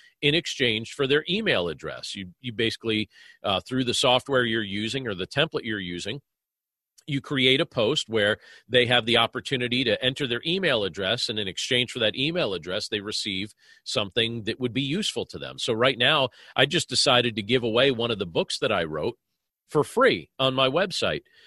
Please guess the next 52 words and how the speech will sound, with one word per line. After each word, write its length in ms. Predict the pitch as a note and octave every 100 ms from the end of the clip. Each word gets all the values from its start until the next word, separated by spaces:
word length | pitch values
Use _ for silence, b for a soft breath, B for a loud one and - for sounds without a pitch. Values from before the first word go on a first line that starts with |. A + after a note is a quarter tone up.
| b -
And 280 | C3 B2 C3
all 140 | D3
people 280 | - D#3+ C#3+
have 180 | C#3 -
to 80 | C3
do 200 | D3 E3
to 80 |
get 260 | A2 B2+ -
that 240 | B2+ G2+
book, 240 | F2 F#3+ -
they 140 | A2+
just 240 | G#2 A#2 -
have 200 | B2+ B2
it 80 |
for 120 | - G#2+
free. 240 | D3+ E3+
They 120 | A#2+
could 160 | A#2+ F#2
download 440 | A2 D3+ C3 G#2+
it 100 | -
for 140 | - G#2
free. 460 | - F3 C3+ A#2 B B B B -
And, 400 | C#3+ B2 A#2 A2+
uh, 140 | A2+ A2
all 140 | C3
they 140 | C3+ C#3
need 180 | C3+ A#2
to 80 |
do 140 | A2+ E3
is 100 | B2
just 220 | B2 -
enter 300 | B2 B2 C3+
their 160 | A#2 A2
email 460 | C3+ D#3+ D#3 G#2+ F2+
address, 460 | D#2 D#2+ F2 A#2
and 100 | G2
I 60 | F2
have 180 | G#2 F#2+
it 100 | F2
set 320 | - B2 G#2
up 280 | D#3 C#3 -
so 180 | - A2
that 220 | G#2+ G2
once 220 | A2+ G#2+ -
they 160 | G#2+
enter 220 | G#2 A2
their 160 | G2 G2+
email 380 | C3+ D3 D3+ F#2+
address, 480 | E2 E2+ F2+ A2+ - b b b -
they 140 | A2
then 200 | G#2+ G#2+
have 200 | G#2 A2+